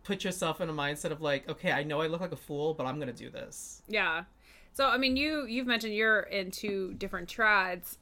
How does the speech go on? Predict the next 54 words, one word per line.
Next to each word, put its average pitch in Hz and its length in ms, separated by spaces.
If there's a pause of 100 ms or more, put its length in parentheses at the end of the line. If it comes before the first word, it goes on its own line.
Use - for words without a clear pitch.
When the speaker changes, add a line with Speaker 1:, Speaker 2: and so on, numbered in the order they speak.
Speaker 2:
Would 202 240
you 226 100
say 214 320
that 190 280
your 190 140
ritual 185 320
confidence 175 520
skills 165 460
have 185 160
carried 185 400
over 175 340
from 180 180
one 170 180
trad 180 280
to 185 100
another? 180 320
Or 226 40
did 196 140
you 180 100
find 165 420
issues 170 580
with, 160 340 (680)
you 240 120
know, 220 60
you 214 140
had 240 100
all 214 80
this 185 100
confidence 196 460
because 185 220
you 175 80
knew 170 120
how, 180 240
like, 175 220
the 175 60
ritual 175 260
backbone 170 560
for 175 140
one 190 180
tradition, 170 380
and 170 120
you 165 60
get 170 120
to 175 100
another 175 260
tradition. 170 460
Did 160 120
you 180 60
find 165 240
it - 100
easier 226 460
to 240 240
assimilate 233 640
or 190 260